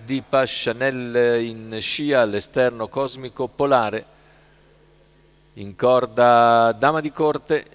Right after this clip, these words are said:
Citrosodina Oil che cerca di seguire Cosmico Polare al largo. Intanto gli ottocento metri in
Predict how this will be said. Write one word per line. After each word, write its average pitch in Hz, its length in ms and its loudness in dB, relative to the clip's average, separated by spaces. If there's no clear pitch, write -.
Citrosodina 139 720 -4
Oil 104 300 0
che 98 160 -8
cerca 143 280 -4
di 131 100 -8
seguire 131 360 -6
Cosmico 131 380 -6
Polare 147 320 2
al 156 80 0
largo. 98 300 -2
Intanto 160 360 -4
gli 139 60 -6
ottocento 180 460 -6
metri 113 380 -8
in 123 140 -14